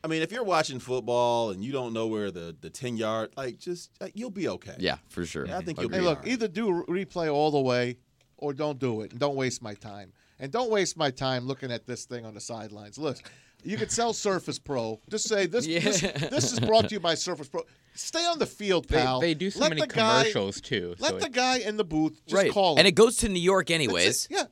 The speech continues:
Speaker 3: Just
Speaker 2: it's like,
Speaker 3: why
Speaker 2: what are
Speaker 3: are
Speaker 2: you
Speaker 3: you
Speaker 2: even
Speaker 3: looking?
Speaker 2: doing looking at that
Speaker 3: What are you
Speaker 2: little
Speaker 3: looking at?
Speaker 2: screen?
Speaker 3: Look up,
Speaker 2: You look like an,
Speaker 3: because
Speaker 2: yeah.
Speaker 3: everyone's looking at that ninety thousand inch screen that's
Speaker 2: You're
Speaker 3: up,
Speaker 2: right.
Speaker 3: that's in the stadium.
Speaker 4: Well, I love how, you know, they always have two refs over there.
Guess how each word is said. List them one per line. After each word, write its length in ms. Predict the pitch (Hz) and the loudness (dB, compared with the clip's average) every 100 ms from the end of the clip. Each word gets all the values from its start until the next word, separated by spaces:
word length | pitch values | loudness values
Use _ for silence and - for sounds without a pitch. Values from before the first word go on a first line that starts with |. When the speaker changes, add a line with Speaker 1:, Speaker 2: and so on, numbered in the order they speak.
| _ 180 | _ 2
Speaker 3:
Just 160 | 415 | 2
Speaker 2:
it's 100 | - | 4
like, 120 | 190 | 4
Speaker 3:
why 80 | 359 | 6
Speaker 2:
what 80 | 262 | 6
are 0 | |
Speaker 3:
are 20 | |
Speaker 2:
you 160 | 247 233 | 6 4
Speaker 3:
you 40 | |
Speaker 2:
even 100 | 226 214 | 4 4
Speaker 3:
looking? 140 | 185 233 | 4 4
Speaker 2:
doing 100 | 190 | 4
looking 220 | 208 156 | 2 0
at 100 | 127 | 2
that 160 | 123 | 2
Speaker 3:
What 60 | 135 | 2
are 20 | |
you 60 | - | 0
Speaker 2:
little 40 | 403 | -2
Speaker 3:
looking 240 | 403 415 | -4 -4
at? 60 | 359 | 0
Speaker 2:
screen? 260 | - 85 76 _ _ _ - - _ _ _ - | 0 0 -6 _ _ _ -20 -20 _ _ _ -4
Speaker 3:
Look 220 | 311 - | -2 0
up, 200 | 320 339 | 2 4
Speaker 2:
You 60 | |
look 120 | 147 143 | 4 2
like 160 | 135 | 2
an, 100 | 127 | 0
Speaker 3:
because 260 | 226 277 240 | 0 0 0
Speaker 2:
yeah. 60 | |
Speaker 3:
everyone's 300 | 285 320 302 | -2 -2 -6
looking 240 | 269 285 262 | -8 -8 -6
at 160 | 254 | -2
that 180 | 254 226 | -2 -2
ninety 460 | 220 247 277 254 247 | 0 0 -2 -6 -10
thousand 480 | 254 277 254 247 262 | -8 -8 -6 -6 -8
inch 140 | 262 | -8
screen 420 | - - 311 311 | -10 -8 -8 -4
that's 120 | 160 | 0
Speaker 2:
You're 100 | 131 123 | 2 0
Speaker 3:
up, 100 | 131 | -2
Speaker 2:
right. 160 | 123 | -4
Speaker 3:
that's 180 | 139 143 | -6 -6
in 80 | 135 | -8
the 60 | 117 | -10
stadium. 440 | 143 123 123 117 | -10 -10 -6 -2
Speaker 4:
Well, 100 | 131 | 2
I 180 | 123 135 | 4 4
love 300 | 135 143 156 | 6 4 4
how, 200 | 156 135 | 2 2
you 160 | 117 131 | 2 0
know, 120 | 135 | 2
they 100 | 139 | 4
always 180 | 139 143 | 4 2
have 160 | 127 | -2
two 200 | - 147 123 | -4 -4 0
refs 260 | 110 - | -2 -2
over 220 | 101 85 | -6 -6
there. 220 | 82 90 | -10 -12